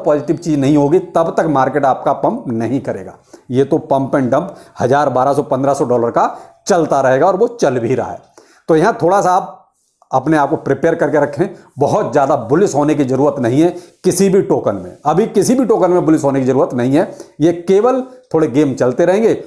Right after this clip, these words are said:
उनका फ़ायदा आप भी उठाइए। ऊपर जाता है प्रॉफिट लीजिए, नीचे आता है बाय कीजिए। भाई क्या करें, मार्केट का ट्रेंड ही यही चल रहा है एक डेढ़ साल से। तो डेढ़ साल से जो चीज़ चल रही है उसी के साथ ढल जाओ भाई, यही हो सकता है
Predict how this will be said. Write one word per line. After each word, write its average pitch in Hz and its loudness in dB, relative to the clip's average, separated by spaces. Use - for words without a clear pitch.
उनका 226 2
फ़ायदा 202 0
आप 226 2
भी 285 -2
उठाइए। 254 -2
ऊपर 180 2
जाता 170 2
है 139 0
प्रॉफिट 196 0
लीजिए, 202 0
नीचे 190 -2
आता 127 2
है 117 -2
बाय 233 2
कीजिए। 226 -8
भाई 165 2
क्या 262 2
करें, 240 0
मार्केट 185 2
का 269 2
ट्रेंड 190 0
ही 262 0
यही 262 2
चल 262 0
रहा 247 2
है 254 2
एक 247 -2
डेढ़ 233 2
साल 214 0
से। 190 -10
तो 214 4
डेढ़ 180 4
साल 226 0
से 226 2
जो 226 2
चीज़ 220 -4
चल 175 4
रही 220 2
है - 0
उसी 196 2
के 214 2
साथ 180 0
ढल 135 2
जाओ 226 2
भाई, 202 2
यही 156 2
हो 156 2
सकता 123 -2
है 92 -6